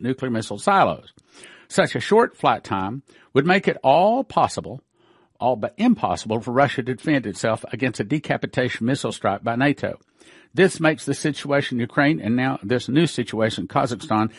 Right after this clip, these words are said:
an exist-, existential, it's hard to say, threat. In other words, we are doing to Russia what Russia was trying to do back in the Kennedy days by putting missiles down in Cuba.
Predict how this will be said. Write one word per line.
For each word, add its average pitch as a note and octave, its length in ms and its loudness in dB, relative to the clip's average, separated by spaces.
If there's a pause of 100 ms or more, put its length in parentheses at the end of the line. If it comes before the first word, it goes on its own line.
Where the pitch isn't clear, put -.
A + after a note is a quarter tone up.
(200)
an A2 300 -4
exist-, G2+ 680 -4 (540)
existential, - 1200 -4 (500)
it's - 100 -20
hard G2+ 160 -10
to D#2 60 -14
say, - 280 -8 (340)
threat. - 260 0 (920)
In D#3 180 0
other A3+ 240 4
words, E2+ 640 -6 (560)
we F3+ 240 0
are F#4 120 4
doing E3 300 0
to - 120 -12
Russia G2+ 720 0 (640)
what B2+ 320 4 (100)
Russia D#3+ 400 4
was A2 220 -4
trying E3 360 0
to - 100 -4
do G#2+ 240 0
back A2 260 -2
in G2 80 -6
the F2 80 -8
Kennedy C#3+ 540 -2
days F2+ 360 0
by G#2+ 140 -4
putting G#2+ 400 -2
missiles A#2+ 480 0
down A#2 260 0
in B2+ 120 -2
Cuba. G#3 340 0